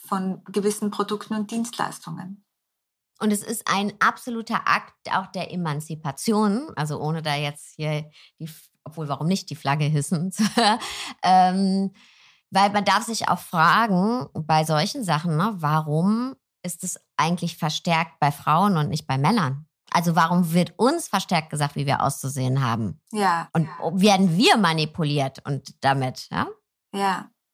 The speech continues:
Speaker 1: Ja, und das ist vielleicht auch der Grund, <laughs> warum die meisten unserer Zuhörer hier Frauen sind, ja?
Speaker 2: Ja.
Speaker 1: Weil die genau das tun wollen, das durchbrechen wollen und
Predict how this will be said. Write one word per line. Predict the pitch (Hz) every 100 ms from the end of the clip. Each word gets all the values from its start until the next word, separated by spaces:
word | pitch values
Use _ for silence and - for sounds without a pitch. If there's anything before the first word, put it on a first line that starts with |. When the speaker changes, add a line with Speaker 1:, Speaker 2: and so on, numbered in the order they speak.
| _ _ _ -
Speaker 1:
Ja, | - -
und | 147
das | - 208
ist | -
vielleicht | 233 233 240
auch | 262
der | - 269
Grund, | 269 277 294
<laughs> | 247
warum | 262 247 233
die | 262
meisten | 277 220 277 - -
unserer | 196 240 233 220 220
Zuhörer | - 233 226 175 156 160 156 - - -
hier | 185 165
Frauen | 151 151 127 151
sind, | - - - -
ja? | -
Speaker 2:
Ja. | - - - - -
Speaker 1:
Weil | 175 170
die | 175
genau | 170 170 147
das | 151 117 -
tun | - 190 185 170
wollen, | 160 170
das | 170 160
durchbrechen | 185 180 - 180 185 185 165
wollen | - - 165
und | 170 170 -